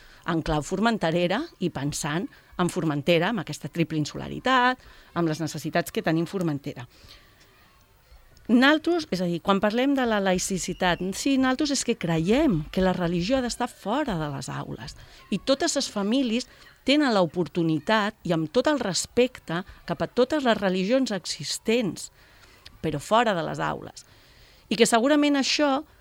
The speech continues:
aquesta llei educativa ara mateix no ho podrà contemplar perquè es requeriria una modificació de Constitució. Bueno, plantegem-ho, perquè és que igual ha d'haver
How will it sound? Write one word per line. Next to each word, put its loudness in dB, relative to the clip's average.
aquesta 0
llei 2
educativa 0
ara 4
mateix 2
no 0
ho -8
podrà -2
contemplar 2
perquè 0
es -8
requeriria 2
una 0
modificació 0
de -2
Constitució. -4
Bueno, -2
plantegem-ho, 2
perquè -2
és -4
que -2
igual 2
ha 4
d'haver 2